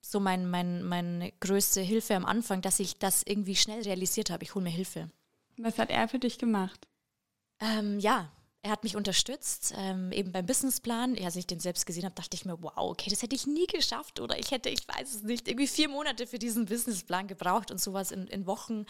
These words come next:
Speaker 1: erledigt. Ähm, ich habe mir auch eine Coachin geholt, die mich auch mental unterstützt hat und auch wirklich immer wieder, hey, Lisa, denk an dein Warum.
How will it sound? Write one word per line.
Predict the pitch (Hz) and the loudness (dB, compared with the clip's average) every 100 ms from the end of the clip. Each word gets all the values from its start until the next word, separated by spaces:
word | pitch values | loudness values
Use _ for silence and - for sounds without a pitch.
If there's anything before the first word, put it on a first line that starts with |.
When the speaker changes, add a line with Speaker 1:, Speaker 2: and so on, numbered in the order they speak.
| - - - - | -10 -12 -10 0
Speaker 1:
erledigt. | 202 196 202 233 254 254 - - | 0 2 2 2 0 -2 -4 -6
Ähm, | 180 185 180 185 - | -6 -4 -6 -6 -8
ich | 190 | -6
habe | 202 202 | -6 -6
mir | 185 - | -6 -8
auch | 180 | -8
eine | 185 | -4
Coachin | 254 262 - 233 233 - - - - | 0 2 2 2 -2 -6 -14 -12 -2
geholt, | 202 202 240 247 247 | 0 4 6 4 0
die | 196 | -8
mich | 202 - | -8 -6
auch | 190 - | -6 -2
mental | 196 233 233 240 | -2 -2 -4 -4
unterstützt | 233 226 - 247 - - | -4 -4 -2 0 0 0
hat | 262 247 | -2 -6
und | 208 | -4
auch | - 196 | -4 0
wirklich | 240 220 - | 0 0 -2
immer | 220 233 | 0 0
wieder, | 202 196 | 0 -2
hey, | 208 214 - - - _ | -2 -2 -4 -20 -20 _
Lisa, | 226 214 175 | -6 -4 -2
denk | 196 240 - | 0 -2 -2
an | 220 | -4
dein | 202 196 | -2 -2
Warum. | 180 180 226 156 160 | -2 0 0 -2 -8